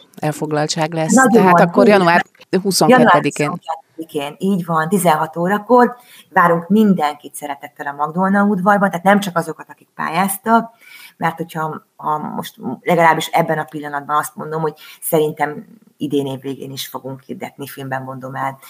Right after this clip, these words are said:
Speaker 2: kisfilmpályázatot, mert ez nagyon jó, úgy látjuk, hogy tetszik a közönségnek.
Speaker 1: Igen, és egyre több, ö, lehetősége van, meg bátorsága is szerintem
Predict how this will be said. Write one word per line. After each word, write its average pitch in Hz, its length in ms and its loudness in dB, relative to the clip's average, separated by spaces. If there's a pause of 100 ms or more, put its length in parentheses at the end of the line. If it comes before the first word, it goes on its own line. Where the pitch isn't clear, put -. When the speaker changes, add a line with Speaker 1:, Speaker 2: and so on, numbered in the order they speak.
(100)
Speaker 2:
kisfilmpályázatot, 175 880 0
mert 180 180 0
ez 170 80 -4
nagyon 185 300 4
jó, 156 180 -4
úgy 170 160 -2
látjuk, - 300 -4
hogy 151 100 -10
tetszik - 360 -8
a 143 60 -8
közönségnek. - 1000 -8 (540)
Speaker 1:
Igen, 170 280 -2
és 170 160 -2
egyre 175 220 0
több, 165 340 -2
ö, 160 200 2 (100)
lehetősége 151 640 -4
van, 147 420 -6
meg 143 160 -8
bátorsága 143 580 -6
is 151 260 -10
szerintem 147 680 -10